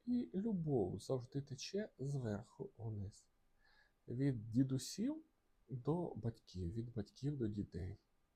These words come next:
від дітей до онуків. Зверху вниз. Це принцип прямої ієрархії.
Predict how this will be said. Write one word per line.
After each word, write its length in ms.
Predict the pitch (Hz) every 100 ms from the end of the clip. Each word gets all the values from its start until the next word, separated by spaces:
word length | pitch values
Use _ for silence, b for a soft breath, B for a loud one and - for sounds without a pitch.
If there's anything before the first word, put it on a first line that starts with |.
| b b b _
від 180 | 117 107
дітей 340 | 104 - 120 127
до 220 | 107 104
онуків. 500 | 98 85 - - - _ _ _ _ b b b _ _
Зверху 720 | 123 131 127 107 98 - - - _ _
вниз. 520 | - 101 90 90 - _ _ _ B B _
Це 180 | - 208
принцип 520 | - 240 294 - - _
прямої 640 | 165 156 120 127 160 - -
ієрархії. 680 | 160 147 127 95 90 -